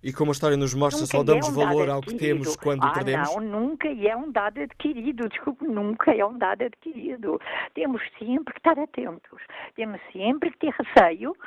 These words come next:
Speaker 2: exatamente aquele medo que vir. Não, não, não, de maneira nenhuma. Aliás, vou-lhe dizer, se nós neste momento em que temos um governo de esquerda,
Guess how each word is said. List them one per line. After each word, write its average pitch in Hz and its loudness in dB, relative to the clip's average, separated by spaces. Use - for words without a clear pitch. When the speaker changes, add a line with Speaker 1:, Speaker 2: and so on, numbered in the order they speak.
Speaker 2:
exatamente 190 -4
aquele 156 0
medo 190 2
que 381 -8
vir. 214 -4
Não, 214 0
não, 277 0
não, 180 -2
de 254 -4
maneira 226 0
nenhuma. 240 0
Aliás, 151 0
vou-lhe 214 -4
dizer, 226 -2
se 196 2
nós 180 0
neste 240 -2
momento 240 0
em 233 0
que - -12
temos 175 0
um 151 -8
governo 156 0
de 160 -10
esquerda, 143 0